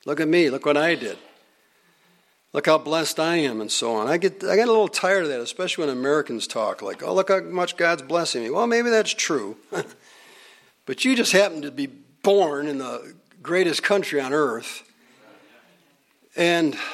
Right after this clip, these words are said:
I mean, we got so much stuff floating around, people giving away and everything.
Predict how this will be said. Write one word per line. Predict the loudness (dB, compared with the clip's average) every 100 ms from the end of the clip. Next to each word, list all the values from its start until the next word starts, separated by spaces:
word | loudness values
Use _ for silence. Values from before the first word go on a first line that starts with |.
| -14 -20 _ _ _ _ _ _ _ _ _ _ _ _ _ -20 -10
I |
mean, | -2
we | 2
got | 2 2
so | -2 0
much | 0 0
stuff | 0 0 0 2 2 2 -2 -8 -12 _ _ _ _ _ _ _ _ _ _
floating | -14 0 2 2 0
around, | 0 0 0
people | -2 -10 -2
giving | 0 2
away | 2 2 2
and | 2
everything. | 2 2 2 2 0